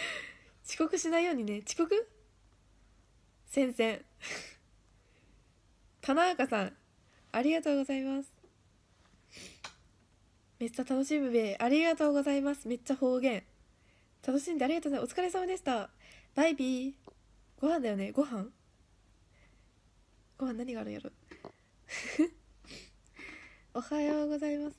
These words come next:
じゃない、お疲れ様です。ゲリラ配信期待します。絶対します。バイビー。お疲れ様でしたじゃなくて、ありがとうございました。今日も頑張ります。そう。<laughs> サンさん、二部に行くね。あ、覚えとく。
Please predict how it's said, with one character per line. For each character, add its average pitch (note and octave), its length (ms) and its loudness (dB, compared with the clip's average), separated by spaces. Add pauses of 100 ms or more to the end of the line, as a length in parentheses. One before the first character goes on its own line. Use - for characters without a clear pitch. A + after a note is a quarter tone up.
じ A#3 60 -8
ゃ - 20 -8
な A#3 80 -8
い、 - 20 -8
お G#3+ 80 -4
疲 - 160 -4
れ C#4 80 4
様 C#4+ 180 0
で C#4 160 4
す。 - 60 -10 (200)
ゲ A#3+ 100 0
リ B3 80 0
ラ C#4 80 0
配 C#4+ 120 2
信 A#3 160 -6
期 - 140 -14
待 B3+ 100 -2
し B3+ 120 -8
ま C4 100 -4
す。 - 100 -14 (460)
絶 A#3 180 -2
対 B3+ 140 2
し - 80 -6
ま A#3 180 -4
す。 - 160 -12 (640)
バ C4 120 2
イ C#4 60 4
ビ A#3 340 -4
ー。 C4 40 -12 (920)
お A#3+ 60 -6
疲 - 200 -6
れ D4 100 0
様 D#4 180 -2
で E4 80 -4
し D#4+ 60 -8
た B3+ 100 -6
じ A#3 60 -6
ゃ A3 40 -4
な A#3+ 60 -4
く - 80 -20
て、 G#3+ 380 -2 (340)
あ A#3+ 80 -4
り C#4 100 4
が D#4 60 4
と C#4 100 -2
う A#3 40 0
ご A#3 60 -2
ざ A#3 100 -2
い A#3 40 -4
ま B3+ 120 -6
し - 60 -18
た。 G#3+ 200 -4
今 A3 80 -10
日 C#4+ 100 -4
も G#3+ 260 -6 (640)
頑 A3+ 120 -4
張 A#3+ 100 -2
り B3 140 -2
ま B3 180 -2
す。 - 80 -10 (460)
そ B3 320 2 (1600)
う。 C4+ 40 -4
<laughs> - 0 -
サ G#4 120 4
ン G4+ 80 0
さ C#4 60 2
ん、 A#3+ 60 0
二 D#4 120 6
部 F#4 80 4
に D4 120 6
行 C#4 80 2
く C#4 60 4
ね。 C4 80 4
あ、 C#4+ 220 4
覚 C#4 160 4
え E4+ 40 2
と D4 120 0
く。 G3+ 200 0